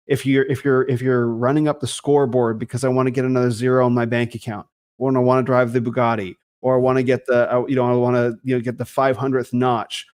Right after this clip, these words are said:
or whatever it is, right? If you're trying to run up the high score, then, like, okay, congratulations, like, you did it, and your life looks, your life looks pretty empty,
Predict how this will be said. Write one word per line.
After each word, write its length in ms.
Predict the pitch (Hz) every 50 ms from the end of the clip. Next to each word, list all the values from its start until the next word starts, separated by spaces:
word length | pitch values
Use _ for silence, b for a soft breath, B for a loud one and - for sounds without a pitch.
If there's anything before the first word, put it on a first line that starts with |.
| _ -
or 120 | 151 156
whatever 640 | 139 131 143 156 151 151 165 202 214 240 233 180 135
it 100 | 113 101
is, 420 | 95 87 87 - - - - - _ _ _ _ _ -
right? 180 | 135 131 147 156
If 120 | 143 -
you're 60 | 147
trying 340 | - - - 160 175 190 180
to 80 | 165 135
run 200 | 135 139 147 151
up 140 | 147 -
the 80 | - 123
high 200 | - 131 131 127
score, 680 | 120 - - - 135 131 147 156 147 127 120 117 127 _ _ _ _ _ _ _ -
then, 240 | 131 139 143 147 151
like, 260 | 147 143 139 - - _ -
okay, 300 | 156 151 - 160 147 143
congratulations, 880 | - - 135 131 143 143 127 127 127 131 135 131 - 143 131 117 -
like, 180 | 123 123 120 -
you 80 | 131 120
did 200 | - 131 139 139
it, 140 | 131 123 - -
and 160 | 123 120 120
your 160 | 120 120 120
life 280 | 120 127 131 127 - -
looks, 340 | 127 120 - - - - _ _ _ _ _ _ _ _ _ -
your 120 | 127 123
life 200 | 123 123 127 120
looks 180 | 135 127 - -
pretty 260 | - - 123 127 120
empty, 460 | 117 120 113 - 160 165 202 202 -